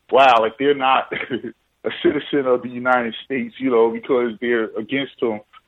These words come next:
But, um, just that, the way that plays out, every, every rally I notice when at least one person, you know, would stand up and be against him, um, the, the crowd floods them out with the chants of "U S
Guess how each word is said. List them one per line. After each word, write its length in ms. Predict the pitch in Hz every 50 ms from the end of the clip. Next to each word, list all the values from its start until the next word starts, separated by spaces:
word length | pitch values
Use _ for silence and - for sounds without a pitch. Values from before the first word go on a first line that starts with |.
| _ _ _ _
But, 160 | - 127 127 120
um, 260 | 123 123 120 120 117
just 200 | 120 135 139 - -
that, 300 | 147 135 127 117 107 -
the 60 | 123
way 180 | 120 131 143 143
that 260 | 135 127 117 117 -
plays 300 | - 143 131 120 123 117
out, 280 | 127 131 127 107 - -
every, 460 | - 139 151 143 143 143 143 139 120 -
every 280 | 113 131 135 139 135 123
rally 360 | 117 131 139 131 127 117 113
I 100 | 113 107
notice 360 | 107 117 127 131 127 120 117 - -
when 300 | 123 113 104 107 104 98 _ _ _ _ _ _ _ _ _ -
at 80 | 113
least 280 | 120 127 147 147 - -
one 180 | 131 139 131
person, 640 | - - 139 127 123 - - 120 117 113 110 113 110 101
you 100 | 107 117
know, 140 | 110 107
would 160 | 101 95 101 -
stand 320 | - - 127 127 120 120 113
up 300 | 117 117 117 107 - -
and 180 | 110 107 104
be 140 | 95 110 113
against 420 | 110 104 101 120 123 117 101 - -
him, 280 | - 107 107 104 101 _ _ _ _ _ _ _ _ _
um, 580 | - 107 104 107 107 101 104 101 104 98 95 - _
the, 160 | - 107 98 - _
the 80 | - 113
crowd 500 | - - - 131 123 117 113 104 104 101 _ _ _ _ _ _ _ _ _ _
floods 320 | - 139 135 131 123 113
them 140 | 110 117 120
out 240 | 123 120 113 110 -
with 140 | 107 107 101 _
the 80 | - 110
chants 340 | - - - 127 117 110 - -
of 80 | 98
"U 240 | 101 113 120 120 113
S 100 | 107 101